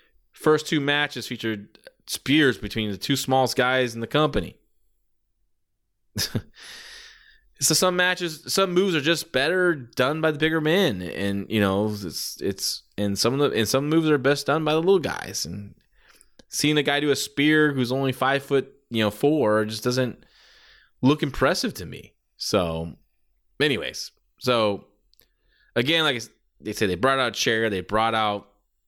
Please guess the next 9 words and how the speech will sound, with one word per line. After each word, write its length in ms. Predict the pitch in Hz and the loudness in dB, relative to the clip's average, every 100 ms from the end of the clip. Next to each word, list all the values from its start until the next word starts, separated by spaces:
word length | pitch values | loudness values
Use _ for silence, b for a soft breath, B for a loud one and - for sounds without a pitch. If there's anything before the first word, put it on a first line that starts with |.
| _ _ - | _ _ -12
a 100 | 73 | -6
ladder. 640 | 90 98 98 95 95 90 | -2 -2 -2 -2 -4 -4
We've 140 | 92 | -2
already 140 | 110 92 | -2 -2
seen 340 | - 104 98 | -2 -2 0
both 240 | 90 85 | -2 -2
of 60 | 90 | 0
those. 400 | 90 90 90 - - | 0 0 -4 -8 -12
Um, 600 | - 87 85 85 87 85 | -6 -2 -2 -4 -8 -12